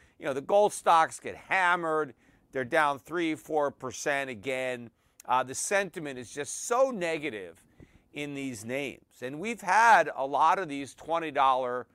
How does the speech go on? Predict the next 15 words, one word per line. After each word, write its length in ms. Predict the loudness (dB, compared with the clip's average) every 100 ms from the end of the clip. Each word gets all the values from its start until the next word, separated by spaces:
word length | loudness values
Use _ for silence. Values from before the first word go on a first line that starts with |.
| _ _ _ _
or 220 | -4 -2
more 400 | -2 2 4 2
sell-offs 680 | 0 2 4 6 4 0 -6
in 60 | -14
the 80 |
price 340 | -4 -2 -2 -4
of 80 | -2
gold, 280 | 0 0
which 180 | -2 -8
has, 260 | -12 -12 -18 _ -10
you 80 | -6
know, 120 | -6
scared 400 | -4 0 2 2
the 100 | 0
hell 480 | 4 6 4 2